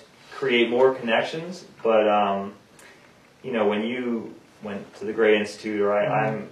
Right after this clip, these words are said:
Speaker 1: uh, I have my functional manual therapy from the Institute of Physical Art,
Speaker 2: Mm-hmm.
Speaker 1: and that's out of Steamboat, Colorado. That's where I had that experience where
Speaker 2: Mm-hmm.
Speaker 1: I was just constantly surrounded by these thirsty
Speaker 2: Yeah.
Speaker 1: clinicians. And,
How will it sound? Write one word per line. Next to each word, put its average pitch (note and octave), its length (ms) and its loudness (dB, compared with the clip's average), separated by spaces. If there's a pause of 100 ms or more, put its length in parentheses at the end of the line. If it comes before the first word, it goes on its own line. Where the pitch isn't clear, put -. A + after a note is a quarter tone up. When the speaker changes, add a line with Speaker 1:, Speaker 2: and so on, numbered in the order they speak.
Speaker 1:
uh, G#2 40 -8
I G2 380 -2
have A2 120 -2
my G#2 160 -6
functional A#2 460 -6
manual G#2+ 300 -4
therapy G#2 400 -4
from G2+ 160 -10
the G2 120 -8
Institute G#2 440 -8
of G2 120 -6
Physical G#2 360 -6
Art, D3 400 6
Speaker 2:
Mm-hmm. C3+ 100 -8
Speaker 1:
and A2 120 -6
that's A2 180 -4
out G#2 100 2
of G2 80 -2
Steamboat, A2 460 -4
Colorado. G#2 520 2
That's F#2+ 240 0
where G#2+ 160 2
I - 120 8
had - 260 2
that - 140 -2
experience G2 560 -6
where F#2+ 160 -4
Speaker 2:
Mm-hmm. F#2+ 140 -2
Speaker 1:
I G2+ 40 -2
was F#2+ 220 -6
just - 240 -16
constantly G#2 460 -6
surrounded G2 440 -4
by A2+ 180 -2
these - 200 -10
thirsty G#2 720 -4 (160)
Speaker 2:
Yeah. A2 80 -4
Speaker 1:
clinicians. G#2 560 -8
And, G#2 280 -6